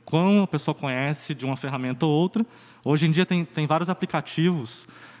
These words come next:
né, de celular que ajudam bastante a gente a ter esse controle.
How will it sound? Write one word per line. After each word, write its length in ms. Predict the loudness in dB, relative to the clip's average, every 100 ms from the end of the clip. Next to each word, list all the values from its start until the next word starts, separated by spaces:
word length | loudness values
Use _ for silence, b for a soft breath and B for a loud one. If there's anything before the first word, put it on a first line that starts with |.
| B
né, 120 | -6 -6
de 80 |
celular 380 | -4 -4 -2 -4
que 80 | -2
ajudam 320 | -4 -2 -2
bastante 560 | 0 -4 -2 2 2 0
a 60 |
gente 340 | -4 -4 -4 -4
a 60 |
ter 120 | -6 -6
esse 160 | -6
controle. 560 | -4 -2 0 0 0